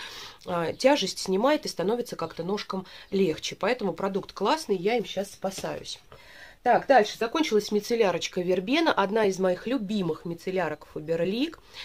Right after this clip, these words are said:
А, несмотря на то, что другие продукты из этой серии мне не очень нравятся, мицеллярка прям зашла. У нее такой запах, а, лимонника.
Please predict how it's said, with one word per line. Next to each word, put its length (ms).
А, 220
несмотря 480
на 100
то, 100
что 160
другие 300
продукты 400
из 80
этой 180
серии 300
мне 160
не 100
очень 360
нравятся, 420
мицеллярка 560
прям 260
зашла. 540
У 80
нее 280
такой 280
запах, 640
а, 240
лимонника. 880